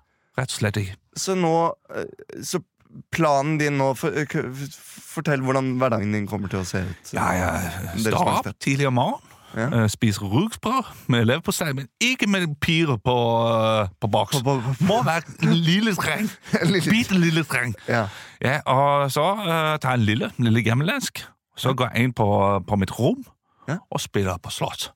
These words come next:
Speaker 2: Ja.
Speaker 1: Ja, slott på slott.
Speaker 2: Slott på
Speaker 1: Som,
Speaker 2: slott.
Speaker 1: som jeg liker å si.
Speaker 2: Og
Speaker 1: Slott på slott.
Speaker 2: om jeg, om jeg da, eh, kan være så pri-, eh, privat, så spør jeg, eh,
Speaker 1: Ja.
Speaker 2: hvor, hvor vil disse midlene da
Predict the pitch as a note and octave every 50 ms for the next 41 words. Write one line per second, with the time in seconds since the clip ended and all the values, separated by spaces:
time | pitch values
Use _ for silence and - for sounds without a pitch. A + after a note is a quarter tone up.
0 | _ _ _ _ _ _ _ _ _ _ _ _ - - - E4 A3+ G#2+ - _
1 | - - - - _ _ - - - - - F#3 A#3+ - - - F3+ - - -
2 | - - - - - _ _ _ _ _ _ - - G#3 - - - - - A#2+
3 | A2+ - - - - _ _ _ - - G#2 G2 - D3 - - - - D#2 D2
4 | - - - - _ _ _ - - G3 G3 - - - C#3+ C3 F3 G#3+ E3+ -
5 | - F3+ - - A#2+ - - - - _ _ _ _ - _ - - D#3 D#3+ F#3
6 | F#3 - - - C#3+ D#3+ D#3+ F3+ F#3 F3 F3 E3+ D3+ C#3+ D3 D3+ C#3+ G2+ D#2 E2+
7 | - - - A2+ A2 - G2 A#2 - - - - C3+ C#3 C#3 C3+ C3 B2+ A2+ A2
8 | G#2 A#2 A2+ F#2+ A2+ A#2 - _ _ _ _ _ _ _ - - - A#2 A#2 A2
9 | G#2 G2+ G2 F2 - - - - - B2+ B2 A2+ G#2 G2+ - A#2 A#2 B2 A2+ -
10 | - - - - - - - - A2+ - - - B2+ A#2+ C#3+ D#3+ - B2 A#2 B2+
11 | C#3+ D3+ D3+ D3 D3+ D#3+ D#3+ D#3 E3+ D#3+ E3 E3+ D#3 - D#3 D#3 C#3 A#2 G#2+ F#2
12 | G2 G#2 G2+ A2+ C#3+ D#3+ E3 D#3+ C3+ B2 C3 C#3+ C#3+ C#3+ C#3+ C#3+ C#3+ D3+